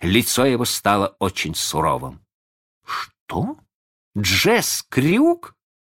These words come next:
Он самый! Тут, знаешь, Майкл заплакал. И даже Джон начал заикаться,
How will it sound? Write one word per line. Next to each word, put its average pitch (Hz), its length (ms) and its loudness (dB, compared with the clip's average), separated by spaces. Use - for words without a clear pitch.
Он 147 260 4
самый! 160 760 0
Тут, 202 180 0
знаешь, 117 400 -4
Майкл 76 440 -6
заплакал. - 920 -12
И 87 80 -2
даже 98 260 0
Джон 104 480 -2
начал 90 320 -2
заикаться, 90 760 -4